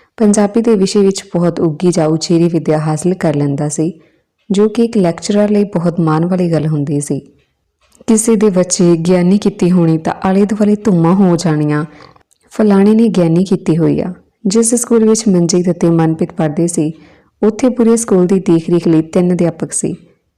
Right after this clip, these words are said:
ਇੱਕ ਮੁੱਖ ਅਧਿਆਪਕ, ਜਿਸ ਦਾ ਨਾਮ ਸੀ ਸੁਖਜਿੰਦਰ ਸਿੰਘ, ਜੋ ਕਿ ਨਾਲ ਦੇ ਪਿੰਡ ਤੋਂ ਪੜ੍ਹਾਉਣ ਵਾਸਤੇ ਆਉਂਦੇ ਸੀ। ਦੂਜੇ ਸੀ ਭੈਣ ਜੀ ਅਮਰੀਕ ਕੌਰ ਜੀ, ਇੱਕ ਭੈਣ ਜੀ ਹੋਰ ਸੀ, ਜਿਨ੍ਹਾਂ ਦਾ ਨਾਮ ਸੀ ਬਲਵਿੰਦਰ ਕੌਰ। ਮੁੱਖ ਅਧਿਆਪਕ ਸੁਖਜਿੰਦਰ ਸਿਰਫ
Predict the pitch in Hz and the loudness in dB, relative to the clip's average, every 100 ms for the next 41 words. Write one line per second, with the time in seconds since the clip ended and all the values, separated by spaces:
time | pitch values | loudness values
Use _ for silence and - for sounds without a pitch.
0 | - 160 175 165 170 170 170 165 165 156 | -10 -2 0 0 0 0 0 -2 -4 -4
1 | - - 202 214 190 165 160 175 175 165 | -6 -2 -2 0 0 0 0 -2 -2 -4
2 | - 170 165 160 165 - 151 156 - _ | -4 -4 -2 0 -2 -2 -4 -6 -12 _
3 | _ _ - 226 233 240 190 175 185 214 | _ _ -6 -2 2 2 2 2 2 0
4 | 208 175 170 165 - 170 160 165 160 - | 0 -2 -2 -4 -2 -2 0 -2 -4 -4
5 | 156 156 143 147 - - _ _ _ _ | -4 -2 -2 -4 -6 -12 _ _ _ _
6 | _ _ - 196 185 226 226 220 - 190 | _ _ -2 0 2 2 2 0 0 0
7 | 170 175 165 160 165 170 175 156 151 160 | 2 2 2 2 0 -2 -2 -2 -2 -4
8 | 170 _ _ _ _ - 226 - 233 214 | -6 _ _ _ _ -8 -6 -2 0 2
9 | 214 220 - 165 185 160 147 156 202 196 | 2 0 0 -2 0 -2 -2 0 0 2
10 | 180 170 160 170 180 165 156 156 156 156 | 2 0 0 -2 -2 -2 -2 0 0 0
11 | 170 175 156 139 - _ _ _ _ _ | -2 -2 -4 -6 -10 _ _ _ _ _
12 | _ _ _ 220 220 240 240 233 226 - | _ _ _ -2 0 0 0 0 -6 -4
13 | 208 185 175 175 180 175 - 196 | 0 0 2 0 0 -2 -4 -4